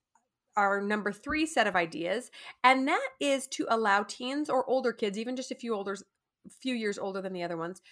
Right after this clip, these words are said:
to create a fun night for the little kids. So this is a great way of, of getting all ages to work together, because sometimes we tend to just take over as, like, entertainment coordinator, you know, as a parent, like,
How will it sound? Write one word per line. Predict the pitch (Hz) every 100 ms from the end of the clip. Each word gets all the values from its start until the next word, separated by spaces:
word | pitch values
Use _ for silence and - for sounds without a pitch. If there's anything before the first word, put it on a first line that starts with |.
| - -
to | 240
create | - 247 226 214 262
a | 254
fun | - 202 185 170
night | 165 -
for | - 185
the | 185
little | 170 165
kids. | - 127 78 - - - -
So | 208
this | 254
is | 294
a | 269
great | 185 202 -
way | 247 240
of, | 190 -
of | 190 180
getting | 202 190 185 -
all | 190 -
ages | 208 202 202 196 - -
to | 214
work | 196 196
together, | 240 214 170 190 196
because | 214 - 220 202 196 - _ - _
sometimes | - 349 466 403 311 269
we | 233 240
tend | - 240 233 -
to | 233 208
just | 196 190 190 - - _ -
take | - 220 214
over | 208 226
as, | 208 180
like, | 170 -
entertainment | 214 190 - 208 220
coordinator, | - 240 240 240 262
you | 285
know, | 190
as | 190
a | -
parent, | 196 208 -
like, | 180